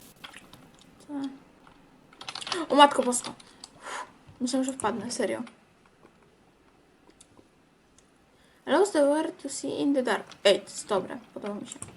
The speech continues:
E, dobra, to give me that. I załóż się na głowę. To będzie przydatne. Mm, da, da, da, da,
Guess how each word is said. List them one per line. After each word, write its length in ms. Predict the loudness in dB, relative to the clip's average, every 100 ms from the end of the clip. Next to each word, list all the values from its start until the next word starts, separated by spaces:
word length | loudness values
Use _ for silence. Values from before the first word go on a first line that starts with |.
| -18 -18 -20 -20 -20 _ -20 -12
E, 300 | -8 -6 -6
dobra, 200 | -6 -6
to 140 | -10 -12
give 300 | -12 -8 -4
me 120 | -4
that. 640 | -4 -6 -6 -8 -12 -20 -20 -20 -20 -20 -20 _ _ _ -20 _ _ _ _ -20 -20 -20 -20 -20 -16 -10
I 60 |
załóż 360 | -6 -4 -6 -8
się 60 | -8
na 100 | -8
głowę. 460 | -8 -8 -8 -10 -12 -8
To 100 | -2
będzie 240 | -2 -2
przydatne. 460 | -8 -8 -8 -8 -14 -16 -20 -20 -20 -20 -20 -20 -20 -20 -20 -20 -20 _ _ -20 -20 -20 -20 _ _ _ _ _ _ _ -14
Mm, 600 | -10 -8 -8 -10 -10 -10
da, 120 | -8
da, 180 | -10 -8
da, 140 | -10
da, 140 | -12